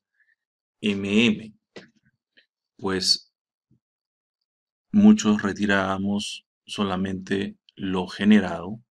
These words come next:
o la donación inicial, o teníamos retiros parciales, y muchos también no, una vez que retiraban, dejaban Mavros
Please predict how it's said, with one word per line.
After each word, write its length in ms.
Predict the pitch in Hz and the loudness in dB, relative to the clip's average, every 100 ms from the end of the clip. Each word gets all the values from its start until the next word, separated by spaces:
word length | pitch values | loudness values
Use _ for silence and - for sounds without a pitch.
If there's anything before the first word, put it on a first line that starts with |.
| _ _ _ _ _ _ | _ _ _ _ _ _
o 140 | 101 101 | -2 0
la 140 | 95 | 0
donación 500 | 92 85 82 - 98 | -4 -6 -8 -6 -2
inicial, 600 | 101 101 101 95 92 92 - _ _ _ _ - | 0 0 -2 -4 -6 -10 -18 _ _ _ _ -12
o 120 | 95 | -8
teníamos 640 | 95 92 92 92 92 92 | -4 -2 -2 -2 -4 -8
retiros 420 | - - - 90 | -12 -12 -12 -10
parciales, 840 | - - - 101 87 85 214 - _ _ _ _ _ _ _ _ _ | -8 -6 -6 -6 -6 -8 -12 -14 _ _ _ _ _ _ _ _ _
y 360 | - 113 214 - _ _ _ _ _ - | 0 0 -2 -12 _ _ _ _ _ -8
muchos 720 | 95 107 107 104 98 - - | 2 4 4 0 -6 -8 -10
también 520 | - 85 87 90 90 | -12 -10 -8 -6 -4
no, 340 | 90 92 95 - _ _ _ _ _ _ | -4 -4 -6 -12 _ _ _ _ _ _
una 240 | - 92 92 | -8 -4 -4
vez 200 | 92 92 | -4 -6
que 100 | 98 | -4
retiraban, 680 | 95 95 92 95 98 107 - _ _ _ _ | -4 -4 -4 -2 0 -2 -4 _ _ _ _
dejaban 680 | 107 90 - 104 120 85 85 | -10 -10 0 2 4 2 -4
Mavros 600 | 85 - - - - | -10 -12 -16 -16 -16